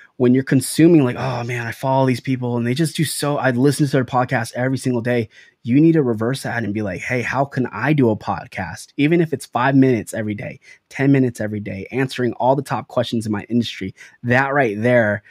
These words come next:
because you're doing the work, you're gonna learn and adapt and, and test all the things that, that, um, that's available to you, and opportunities are gonna grow and, and become, uh,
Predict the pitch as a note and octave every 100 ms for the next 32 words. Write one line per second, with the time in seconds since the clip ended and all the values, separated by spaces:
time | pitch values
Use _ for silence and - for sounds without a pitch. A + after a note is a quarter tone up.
0 | - - A2+ - C#3+ D3 D#3+ D3+ D3 C3+
1 | D3 C3 - C3 C3 G#2+ G#2 A#2 C3+ D#3
2 | C3 G#2 F#2 G#2+ G#2+ G#2 - _ - -
3 | G2+ G2+ F#2+ G#2+ G#2 - A#2 - - A2
4 | A#2 A2 G#2+ G#2 G#2 G2+ - - G#2+ G#2
5 | G#2+ G2+ G2 - _ - - A2 A2 A2+
6 | G#2+ G#2 - G#2 G#2 G2 G#2+ G#2+ G#2+ A2
7 | G#2+ G#2 G2+ F#2+ G2 F#2+ G2+ G2 F#2 G#2
8 | G2 G#2 - G2 G2 _ - - G2+